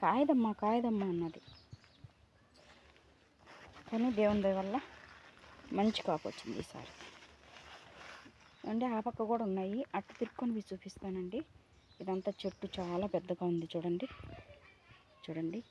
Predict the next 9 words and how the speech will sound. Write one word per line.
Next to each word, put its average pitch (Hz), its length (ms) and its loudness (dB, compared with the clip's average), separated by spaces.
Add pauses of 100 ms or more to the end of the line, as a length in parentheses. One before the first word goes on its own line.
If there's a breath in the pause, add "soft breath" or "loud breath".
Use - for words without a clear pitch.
(220)
చూసేంత 202 460 0 (100)
దూరం 220 200 6 (100)
చెట్టేనండి. 180 540 8 (1400)
కాయలు 208 340 12
కూడా 220 280 6 (180)
పోయిన 240 240 8
సంవత్సరం 262 420 8
సరిగా 220 320 6 (220)
కాయలు 208 280 6